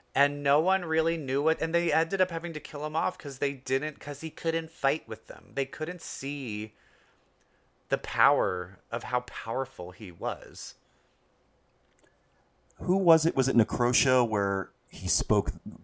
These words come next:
Speaker 2: perfect body language,
Speaker 1: Yeah.
Speaker 2: which meant nobody can beat him in a fight? I
Speaker 1: Yeah.
Speaker 2: hated that take. I hated
Speaker 1: Yeah.
Speaker 2: that take.
Speaker 1: I didn't mind that. But he doesn't, apparently he doesn't have that anymore.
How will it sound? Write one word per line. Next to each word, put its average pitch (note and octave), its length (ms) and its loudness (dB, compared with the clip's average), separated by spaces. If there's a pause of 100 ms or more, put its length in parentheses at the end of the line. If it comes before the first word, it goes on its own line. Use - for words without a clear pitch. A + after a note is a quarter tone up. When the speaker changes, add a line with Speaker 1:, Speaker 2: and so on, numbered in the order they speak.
(500)
Speaker 2:
perfect - 520 6
body F#2 320 4
language, G#2 520 4
Speaker 1:
Yeah. A2 180 6
Speaker 2:
which F2 100 4
meant F#2 180 4
nobody F2+ 300 2
can F2+ 160 2
beat F2+ 180 0
him F2+ 140 8
in E2+ 80 8
a E2 40 4
fight? F2+ 380 0
I - 80 6
Speaker 1:
Yeah. G2 320 4
Speaker 2:
hated G2+ 320 2
that E2+ 220 -2
take. E2+ 520 -8
I C#3+ 260 -2 (160)
hated G#3+ 340 6
Speaker 1:
Yeah. F#2 100 2
Speaker 2:
that F#2 220 2
take. F2 340 -8
Speaker 1:
I E4 120 0
didn't D3 260 0
mind F#2 260 0
that. F#2+ 240 -4 (720)
But D3 140 6
he E3 60 2
doesn't, D#3+ 300 4
apparently C#3+ 380 -4
he A#2+ 60 -6
doesn't A2 260 -4
have A2 180 -6
that F#2+ 160 -4
anymore. F2+ 500 -10